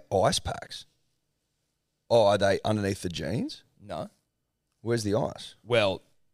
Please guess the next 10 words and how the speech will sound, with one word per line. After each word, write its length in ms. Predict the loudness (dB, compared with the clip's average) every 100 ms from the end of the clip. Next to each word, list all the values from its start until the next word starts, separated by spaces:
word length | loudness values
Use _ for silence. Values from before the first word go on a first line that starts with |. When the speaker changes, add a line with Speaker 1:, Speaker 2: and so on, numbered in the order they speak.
| -8
Speaker 2:
they're 140 | -4
the 160 | -2 -4
cold 400 | -6 -2 -2 -4
packs. 380 | -10 -12 -14 -16 _ _ _ -10
Speaker 1:
Are 60 | 0
they 160 | 0
cold? 460 | 2 4 4 2 -4
Speaker 2:
Yeah. 180 | -6 -6 -8 _ _ _ _ _ _ _ _ _ -20 -20 _ _ _ _ _ _ _ _ _ _ _ _ _ _ _ -4
Speaker 1:
Yeah, 120 | -2
right. 260 | 0 0